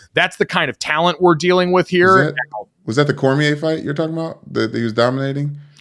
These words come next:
Speaker 1: Uh, no, it was the
Speaker 2: I think
Speaker 1: fight between him and Matt Hamill.
Speaker 2: Oh, okay. Okay.
Speaker 1: But, um,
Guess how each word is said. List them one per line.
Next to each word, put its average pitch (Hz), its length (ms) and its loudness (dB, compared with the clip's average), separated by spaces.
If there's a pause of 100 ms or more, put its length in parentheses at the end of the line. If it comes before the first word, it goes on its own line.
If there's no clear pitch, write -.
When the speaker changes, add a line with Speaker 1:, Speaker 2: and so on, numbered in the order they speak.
(320)
Speaker 1:
Uh, 147 400 4
no, 151 300 6
it 131 40 -4
was 135 180 2
the 135 80 4
Speaker 2:
I 123 40 4
think - 100 -6
Speaker 1:
fight 151 220 2
between 139 380 -2
him 139 260 2
and 120 180 0
Matt 131 260 -2
Hamill. 107 520 -6 (680)
Speaker 2:
Oh, 98 160 0
okay. - 240 -10 (260)
Okay. - 220 -20 (1000)
Speaker 1:
But, 113 320 2
um, 101 560 0